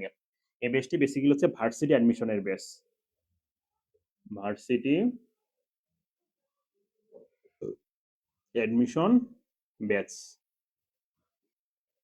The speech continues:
এবং শুধু কাদের জন্য? এটা শুধুমাত্র যারা হিউম্যানিটিস, মানবিকের জন্য এই ব্যাচটি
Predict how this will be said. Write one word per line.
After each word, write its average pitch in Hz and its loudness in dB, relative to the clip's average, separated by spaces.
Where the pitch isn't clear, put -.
এবং 139 4
শুধু 156 0
কাদের 135 4
জন্য? 180 6
এটা 165 4
শুধুমাত্র 175 4
যারা 190 4
হিউম্যানিটিস, 156 4
মানবিকের 127 4
জন্য 151 2
এই 120 2
ব্যাচটি 120 2